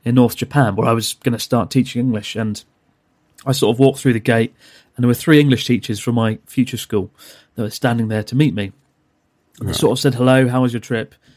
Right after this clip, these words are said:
Speaker 1: And I remember just sort of saying, "Oh, it was a great trip. I was really long flight, really tired, really hard." I just sort of slurred my words and spoke in my kind of native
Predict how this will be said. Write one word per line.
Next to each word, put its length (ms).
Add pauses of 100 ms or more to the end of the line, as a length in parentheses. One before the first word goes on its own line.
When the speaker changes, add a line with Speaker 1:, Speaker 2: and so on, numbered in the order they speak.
(380)
Speaker 1:
And 180
I 100
remember 320
just 220
sort 200
of 40
saying, 260
"Oh, 160
it 40
was 120
a 20
great 240
trip. 240
I 220
was 240
really 220
long 160
flight, 280
really 200
tired, 340
really 180
hard." 240
I 260
just 160
sort 160
of 60
slurred 280
my 100
words 480 (320)
and 160
spoke 420
in 60
my 220
kind 200
of 120
native 580